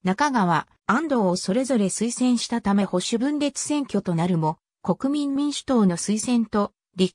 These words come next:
憲民主党の支持を受けた中川を破り、初当選した。十一月二十二日、市長に就任。当日有権者数、十一万六千八百三十四人、最終投票率、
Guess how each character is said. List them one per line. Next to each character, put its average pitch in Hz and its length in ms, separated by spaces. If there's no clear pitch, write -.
憲 294 220
民 294 280
主 - 120
党 233 240
の 175 100
支 240 200
持 269 160
を 180 80
受 190 160
け 208 40
た 180 120
中 165 280
川 185 300
を 156 80
破 160 300
り、 151 180
初 - 360
当 285 200
選 214 240
し - 140
た。 - 220
十 254 220
一 294 260
月 269 260
二 254 200
十 196 200
二 156 160
日、 160 440
市 - 120
長 269 240
に 185 120
就 165 300
任。 160 360
当 285 240
日 269 280
有 233 200
権 254 220
者 240 140
数、 175 360
十 294 280
一 285 260
万 240 240
六 160 220
千 220 200
八 - 280
百 226 200
三 277 300
十 180 220
四 180 180
人、 170 280
最 247 300
終 277 260
投 247 240
票 240 180
率、 170 380